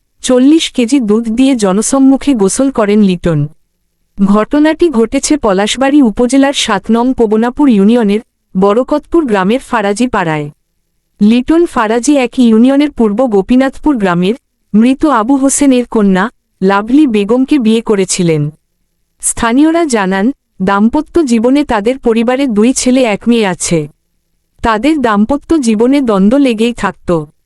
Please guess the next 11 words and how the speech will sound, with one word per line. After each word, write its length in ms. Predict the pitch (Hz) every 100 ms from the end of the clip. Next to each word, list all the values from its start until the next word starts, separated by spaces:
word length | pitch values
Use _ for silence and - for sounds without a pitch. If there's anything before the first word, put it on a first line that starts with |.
| _
সেই 400 | - - 269 294
দ্বন্দ্ব 380 | 294 254 233 247
থেকেই 360 | 285 277 285 302
দীর্ঘদিন 600 | 208 202 190 254 277 302
পরে 260 | 254 226 233
হলেও 360 | 226 196 214 - _ _
বিবাহ 480 | 190 226 262 285 330
বিচ্ছেদের 560 | 226 214 - 294 285 277
মতো 280 | 202 226 277
ঘটনা 440 | 208 196 233 247
ঘটেছে। 600 | 196 185 185 170 175 151